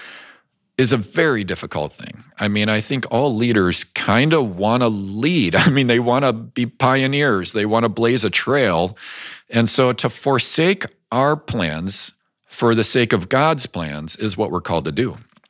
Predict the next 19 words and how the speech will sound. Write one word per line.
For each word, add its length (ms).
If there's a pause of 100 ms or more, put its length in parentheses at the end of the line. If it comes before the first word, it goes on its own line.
(140)
And 200
I 120
would 160
even 240
say 200
we 180
follow 480
the 120
one 460
who 200
said, 340
"Not 260
my 180
will, 240
but 200
thy 200
will 220
be 120
done." 360